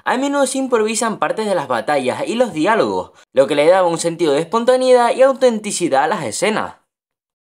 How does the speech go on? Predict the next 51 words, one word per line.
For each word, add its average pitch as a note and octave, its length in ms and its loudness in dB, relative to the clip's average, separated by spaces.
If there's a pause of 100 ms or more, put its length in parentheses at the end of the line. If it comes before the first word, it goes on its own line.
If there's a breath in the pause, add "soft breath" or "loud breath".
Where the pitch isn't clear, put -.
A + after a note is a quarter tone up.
(180 loud breath)
A B2 140 0
lo B2+ 100 4
largo F3 300 6
de D#3+ 80 0
la D#3 120 0
serie D3+ 460 2
se G#3 140 2
enfatiza A#3 640 0
repetidamente A#3+ 840 -2
la A3 60 -4
importancia D3+ 680 0
de F#3 80 4
la B2+ 100 0
amistad A#2 520 -2 (220 loud breath)
y G3+ 160 4
la C4+ 80 6
unión C4 320 0
de C4+ 80 6
los C4 120 2
personajes F#3+ 600 0
para G#3+ 180 0
superar G3+ 420 -2
desafíos C#3+ 720 0
insuperables. E3+ 800 0 (920)
A B2 120 2
pesar B2 280 4
de F3+ 60 0
su F3 140 -2
sacrificio E3 560 -2
en A2 80 0
la A2 80 0
saga C3 280 0
de B2 120 2
Cell, A#2+ 300 -2 (220 loud breath)
Goku E3 360 2
volvió D3+ 360 2
a - 20 2
la C#3 100 2
vida D#3 300 0
en D#3 80 -2
varias C4 260 4
ocasiones F#3+ 640 -2
gracias F#3 320 2
a F3 40 -4
las B2 120 -4
esferas D#3 280 0
del A#2+ 180 -2
dragón D3+ 500 0
y A3+ 80 0
otros F3+ 260 2
métodos, G2 520 -2